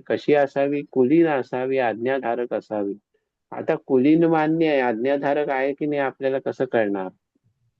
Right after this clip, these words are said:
म्हणजे त्याला ती इच्छा तर होती, म्हणजे त्याच्या ताब्यात राहणारी बायको त्याला हवी होती. इतके चॉईस त्यांनी महाराजांसमोर ठेवले होते की मला ह्या सगळ्या इच्छा, वास-, वासना आणि विकार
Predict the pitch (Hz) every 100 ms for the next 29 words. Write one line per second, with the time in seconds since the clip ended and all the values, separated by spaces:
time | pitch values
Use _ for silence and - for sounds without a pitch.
0 | _ 117 117 131 127 113 139 139 160 147
1 | 120 - - 135 151 131 123 131 139 143
2 | 131 113 - 180 180 120 113 160 139 123
3 | 113 120 143 139 110 - 135 123 117 117
4 | 110 104 110 117 - 117 104 - 151 147
5 | 123 123 - 117 117 101 107 107 110 107
6 | 104 101 107 - 151 131 92 90 - -
7 | _ _ - 123 123 117 120 113 120 120
8 | 110 117 110 - - 117 107 98 - -
9 | 120 117 113 143 147 143 127 117 107 -
10 | 113 92